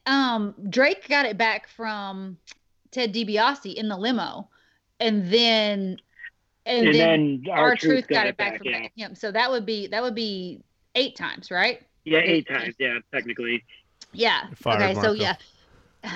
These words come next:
Speaker 1: I was like, "Oh my gosh." Like, I knew, I was like, "Man, I knew it changed," 'cause it changed hands three times right there at the end, you know, uh, Ted DiBiase,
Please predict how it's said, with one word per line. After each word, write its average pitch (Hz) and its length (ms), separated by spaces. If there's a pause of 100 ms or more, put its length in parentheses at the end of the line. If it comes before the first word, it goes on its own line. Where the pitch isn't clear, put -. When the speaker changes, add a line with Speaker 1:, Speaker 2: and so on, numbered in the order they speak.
(180)
Speaker 1:
I 208 140
was 208 160
like, 196 180
"Oh 254 140
my 202 180
gosh." 214 380
Like, 185 140
I 226 100
knew, 294 180
I 254 200
was 311 120
like, 208 220
"Man, 240 220
I 226 80
knew 339 120
it 285 120
changed," 254 240
'cause 254 240
it 302 80
changed 339 260
hands 269 220
three 254 260
times 254 380
right 226 180
there 226 140
at 220 100
the 233 180
end, 202 220
you 208 80
know, 202 280
uh, 196 200
Ted 214 260
DiBiase, 202 680